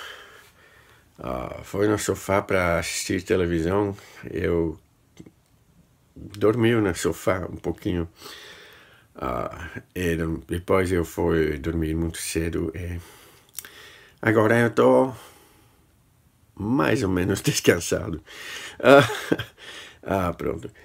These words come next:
Eu vi que tá chovendo lá fora, então vai ser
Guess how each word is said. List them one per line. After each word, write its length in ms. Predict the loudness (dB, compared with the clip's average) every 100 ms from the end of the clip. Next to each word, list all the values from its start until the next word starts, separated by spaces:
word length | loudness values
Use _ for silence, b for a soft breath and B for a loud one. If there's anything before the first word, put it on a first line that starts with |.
| b _ 0
Eu 300 | 4 6 4
vi 280 | 2 0
que 680 | 2 2 2 4 2 -2 -10 -18 _ _ _ _ -10
tá 160 | -6
chovendo 460 | -4 -4 -2 0 0
lá 180 | -2 -4
fora, 480 | 0 2 2 -2 -8
então 340 | -2 -2 0
vai 200 | -2 -4
ser 420 | -4 -4 -2 -4